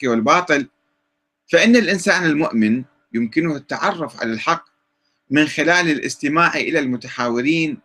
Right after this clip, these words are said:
المختلفين والتفكير بموضوعية وحياد فيما يقوله الطرفان، كما يصف الله تعالى المؤمنين: "الذين يستمعون القول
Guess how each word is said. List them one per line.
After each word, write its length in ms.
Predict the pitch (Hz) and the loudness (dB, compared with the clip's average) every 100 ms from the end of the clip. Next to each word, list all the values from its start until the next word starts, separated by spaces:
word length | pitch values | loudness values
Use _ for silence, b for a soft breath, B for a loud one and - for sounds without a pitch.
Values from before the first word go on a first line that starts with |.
| - | -4
المختلفين 840 | 190 175 - 107 107 - 98 78 _ _ _ _ _ _ - | -2 -4 -4 -4 -4 -6 -8 -10 _ _ _ _ _ _ -6
والتفكير 760 | 123 - 123 - 151 156 156 | -6 -2 -6 -4 0 2 2
بموضوعية 800 | 101 120 127 113 117 110 165 147 - | -2 -4 -2 -2 -4 -2 0 0 -2
وحياد 680 | 113 107 - 123 143 143 117 _ _ _ _ | -2 -2 -2 -2 0 0 -4 _ _ _ _
فيما 280 | - 170 160 | 2 4 6
يقوله 420 | 151 208 226 196 | 2 2 4 4
الطرفان، 600 | - 123 107 - 107 - - _ _ _ _ _ | 2 0 -2 0 -2 -2 -10 _ _ _ _ _
كما 260 | - 139 127 | -6 0 0
يصف 300 | 143 151 120 | 0 -4 -8
الله 260 | 113 131 120 | -4 -2 -2
تعالى 460 | 110 98 131 117 | -4 -4 -2 -2
المؤمنين: 680 | 113 113 107 113 156 190 165 _ _ _ _ - | 0 0 0 2 2 0 -4 _ _ _ _ -4
"الذين 380 | 117 120 131 143 | 0 2 0 0
يستمعون 640 | 120 110 113 104 92 135 | -2 -2 -4 -2 -2 -2
القول 580 | 110 101 139 175 165 160 | -2 -2 0 2 2 0